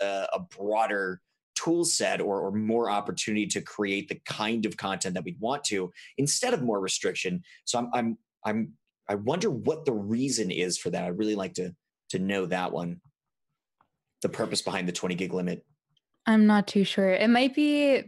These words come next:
Speaker 2: because Twitch has been so focused on live streaming for so long. Maybe they don't want people to
Speaker 1: Yeah.
Speaker 2: do what I kind of did and just record eight hours of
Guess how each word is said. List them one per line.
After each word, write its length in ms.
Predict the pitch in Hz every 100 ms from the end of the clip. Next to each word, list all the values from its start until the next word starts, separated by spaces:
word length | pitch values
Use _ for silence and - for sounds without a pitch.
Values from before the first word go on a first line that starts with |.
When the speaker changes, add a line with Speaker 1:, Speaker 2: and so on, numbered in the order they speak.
| - -
Speaker 2:
because 460 | 233 208 214 214
Twitch 180 | - 214
has 120 | 214
been 180 | 185 190
so 180 | 185 190
focused 460 | - 180 175 185 180
on 160 | 175
live 300 | 170 170 185
streaming 380 | - 196 185 180
for 120 | 185
so 240 | 190 185 180
long. 220 | 185 185
Maybe 260 | 170 175
they 240 | 175 170 160 _ _ _
don't 260 | - 170 170 - _
want 380 | 180 175 180 214 _
people 280 | - 233 247 - -
to 320 | - 240 240 202
Speaker 1:
Yeah. 220 | 233 247
Speaker 2:
do 100 | 247
what 180 | 240 240
I 160 | 247 247
kind 280 | 247 262 254
of 140 | 233
did 200 | 247 262
and 220 | 262 226
just 320 | 220 220 - -
record 600 | 214 214 226 214 214 196 _ _ _ -
eight 160 | 220 220
hours 420 | 208 208 214 202
of 140 | 202